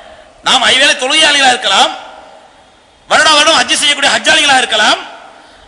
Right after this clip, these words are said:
அல்ல பெரிய பெரிய தாடிகளை வைத்து சுன்னத்துகளை பேணக்கூடிய பெருமானா ஸல்லல்லாஹு அலைஹி வஸல்லமுடைய உண்மை-, உண்மையான சு-, உம்மத்திகளா இருக்கலாம், ஹலால்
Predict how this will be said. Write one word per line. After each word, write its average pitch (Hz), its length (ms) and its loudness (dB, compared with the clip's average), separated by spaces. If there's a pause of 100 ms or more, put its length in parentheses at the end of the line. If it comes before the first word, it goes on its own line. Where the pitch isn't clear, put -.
(140)
அல்ல 320 200 2
பெரிய 320 280 -2
பெரிய 320 180 -2
தாடிகளை 294 340 0
வைத்து 277 240 -4
சுன்னத்துகளை 294 480 -2
பேணக்கூடிய 277 480 -2
பெருமானா 277 440 0
ஸல்லல்லாஹு 269 400 2
அலைஹி 262 80 -2
வஸல்லமுடைய 247 460 0 (220)
உண்மை-, 262 220 -4
உண்மையான 294 360 0
சு-, 247 320 -6 (680)
உம்மத்திகளா 285 360 2
இருக்கலாம், 226 600 0 (380)
ஹலால் 330 300 2